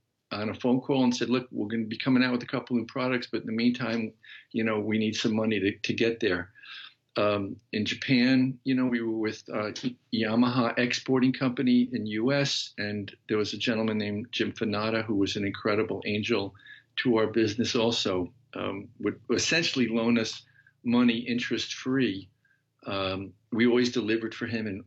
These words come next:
you know, he, he was always got product eventually, but he would prepay so that we had funds to be able to produce something. And, you know, you don't find that all the time. And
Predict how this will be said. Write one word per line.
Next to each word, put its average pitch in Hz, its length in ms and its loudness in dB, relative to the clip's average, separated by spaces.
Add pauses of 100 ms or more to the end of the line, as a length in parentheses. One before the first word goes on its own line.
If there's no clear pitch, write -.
you 123 180 2
know, 101 80 -4
he, 104 140 -6
he 104 180 -10
was 101 380 -6
always 110 220 2
got 98 240 -4
product 110 500 -2
eventually, 98 520 0
but 107 240 -2
he 117 160 -4
would 101 160 0
prepay 123 680 2 (440)
so - 180 0
that 110 120 0
we 120 140 0
had 117 260 -2
funds 131 480 2
to - 120 -4
be 104 260 -4
able 101 220 -4
to - 200 -2
produce - 360 0
something. 90 440 -4 (360)
And, 104 280 -2 (680)
you 156 120 2
know, 165 100 4
you 160 160 4
don't 165 300 0 (160)
find 156 360 -2
that 98 200 -2 (200)
all 110 180 0
the 104 100 -6
time. 95 500 -6
And 117 280 0